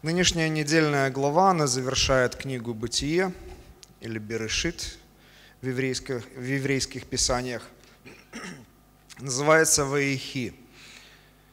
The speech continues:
Значит, содержание этой главы следующее. Обещание Иосифа своему отцу Израилю похоронить его, похоронить его в Махпеле.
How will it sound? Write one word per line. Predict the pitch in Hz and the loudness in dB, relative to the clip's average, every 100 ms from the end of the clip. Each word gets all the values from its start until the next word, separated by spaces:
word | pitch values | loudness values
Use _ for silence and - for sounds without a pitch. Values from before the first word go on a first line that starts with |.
| _ _ _ _ _ _ _ _ _ - | _ _ _ _ _ _ _ _ _ -12
Значит, | 123 120 139 | -6 -2 0
содержание | - 151 160 202 202 180 | 0 0 2 2 4 2
этой | 160 156 | -2 -2
главы | 156 156 156 | -2 0 0
следующее. | - 143 120 113 - 113 | 0 0 -2 -4 -2 -4
Обещание | 120 131 196 190 170 156 151 | -2 2 4 2 0 -2 0
Иосифа | 156 170 - - 135 | 0 0 0 0 0
своему | - 139 139 143 143 | 0 0 -2 0 -2
отцу | - - 143 | -2 -4 -2
Израилю | 127 135 143 160 151 | -2 0 0 0 0
похоронить | 120 - 135 147 - | -2 0 -2 -2 -2
его, | 131 127 131 117 - - | -4 0 0 -2 -8 -8
похоронить | 131 - 151 156 156 147 | -6 0 2 2 -2 -4
его | 143 | -4
в | 139 127 | -4 -4
Махпеле. | 127 - 123 117 120 139 | -6 -4 -2 0 0 -4